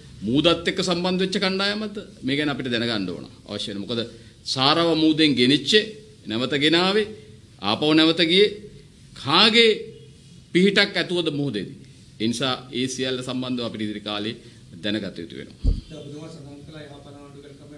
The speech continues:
Speaker 2: කමිෂන් සභාවට මේ, මේ පාස්කු ප්‍රහාර සම්බන්ධ කමිෂන් ගෙනාවේ. ඒකේ, එතකොට ඒකේ අසාධාරණයක් වෙන්න පුළුවන්. ඔබතුමාලා කාලේ ගෙනපු එකේ වෙනසක් වෙන්න පුළුවන් ඒ කමිෂන් වාර්තාවේ.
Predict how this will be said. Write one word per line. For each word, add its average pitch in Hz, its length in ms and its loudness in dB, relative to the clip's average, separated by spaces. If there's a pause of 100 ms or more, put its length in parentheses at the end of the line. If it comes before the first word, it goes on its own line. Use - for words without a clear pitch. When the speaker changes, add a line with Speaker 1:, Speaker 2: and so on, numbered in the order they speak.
Speaker 2:
කමිෂන් 131 300 -20
සභාවට 135 320 -20
මේ, 127 220 -20 (1080)
මේ 120 240 -20 (240)
පාස්කු 131 340 -20
ප්‍රහාර 135 260 -18
සම්බන්ධ 131 460 -18
කමිෂන් - 360 -20 (320)
ගෙනාවේ. 143 400 -18
ඒකේ, 131 220 -20 (260)
එතකොට 175 340 -14
ඒකේ 175 300 -14
අසාධාරණයක් 170 560 -14
වෙන්න 170 180 -12
පුළුවන්. 175 220 -16
ඔබතුමාලා 156 420 -16
කාලේ 165 260 -18
ගෙනපු 147 240 -16
එකේ 160 320 -14
වෙනසක් 165 360 -18
වෙන්න 165 160 -16
පුළුවන් 160 420 -16
ඒ 139 140 -20 (260)
කමිෂන් 147 340 -18
වාර්තාවේ. 120 500 -18